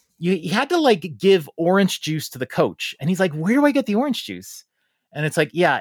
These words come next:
it's this one little place in the water. You have to go to the water." And then he's like, "Well, how do I get the orange juice?" And it's like, "You have to give them an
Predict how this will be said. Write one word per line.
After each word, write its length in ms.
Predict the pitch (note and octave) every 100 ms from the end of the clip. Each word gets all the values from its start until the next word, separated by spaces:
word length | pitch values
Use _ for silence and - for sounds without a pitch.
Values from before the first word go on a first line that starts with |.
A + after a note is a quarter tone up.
| -
it's 200 | D3+ -
this 220 | E3 -
one 460 | C3+ D3 F#3+ A3 G#3
little 320 | D#3+ F3 D#3+
place 460 | - E3+ D#3 - -
in 240 | E3+ F3+ E3
the 80 |
water. 520 | C#3 A#2 C#3+ D3+ C3 G2+
You 120 | G#2
have 160 | C#3
to 80 | -
go 120 | C3+
to 80 | B2+
the 160 | A2 G2+ -
water." 560 | A#2 C3 G#2 D#2+ G#2 _ _ _ _ _ _ _ _
And 220 | D#3+ E3
then 460 | D#3 D3+ D3 C#3+ C#3+ _
he's 180 | C#3 F#3
like, 180 | F3 -
"Well, 120 | C#3
how 160 | E3 C4
do 80 | E4
I 40 |
get 120 | D#4
the 80 | A3+
orange 240 | B3 D#4 -
juice?" 200 | B2 B2+
And 60 |
it's 100 | B2+
like, 140 | C#3 C3
"You 80 |
have 220 | C#3+ F#3 G3
to 80 |
give 260 | D#3 E3+ D3
them 200 | D#3+
an 100 | D3